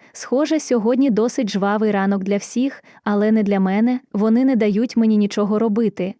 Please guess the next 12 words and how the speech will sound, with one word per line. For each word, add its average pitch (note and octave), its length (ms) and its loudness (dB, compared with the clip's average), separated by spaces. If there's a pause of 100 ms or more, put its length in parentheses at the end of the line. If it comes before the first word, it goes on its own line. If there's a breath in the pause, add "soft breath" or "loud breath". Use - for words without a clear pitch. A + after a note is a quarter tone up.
"Мені G#3+ 260 2
теж", — G3 420 -4
сказав F#3 420 -4
Тук. - 320 -8 (380 soft breath)
"Вони A#3+ 340 2
збираються C4 580 0
підірвати A3 560 -2
біореактори", — G3+ 920 -2
зізнався G3 560 -2
хлопчик. G3+ 680 -6 (120)
"Навіщо? G#3 600 -2
Щоби?" E3+ 540 -6